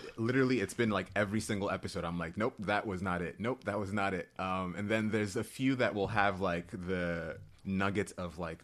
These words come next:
"Ooh, this is what I'm after." Um, and it's just really taken some time to really figure out,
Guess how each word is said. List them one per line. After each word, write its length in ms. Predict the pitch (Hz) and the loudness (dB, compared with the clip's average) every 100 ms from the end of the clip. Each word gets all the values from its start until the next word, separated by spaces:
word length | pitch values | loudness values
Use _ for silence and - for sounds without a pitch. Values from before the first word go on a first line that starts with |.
| - | -2
"Ooh, 260 | 156 95 73 | 0 0 -2
this 360 | 110 139 - - | -2 -2 -6 -8
is 220 | 113 110 - - 113 | -6 -6 -8 -14 -8
what 120 | 110 | -4
I'm 120 | 107 | -2
after." 460 | - 135 - 80 73 - - - - | 0 -2 -2 -6 -6 -14 -20 -16 -4
Um, 320 | 90 87 87 | -2 -2 -4
and 100 | 98 | -6
it's 120 | 95 | -8
just 240 | - 127 - | -6 -8 -6
really 260 | 104 104 | -4 -4
taken 260 | 98 98 90 | -4 -6 -6
some 140 | 90 | -6
time 240 | 85 90 87 | -4 -2 -2
to 100 | 92 | -2
really 240 | 87 87 | -2 -2
figure 440 | 87 - 90 80 82 | -4 -4 -4 -2 -4
out, 360 | 78 76 73 | -4 -6 -8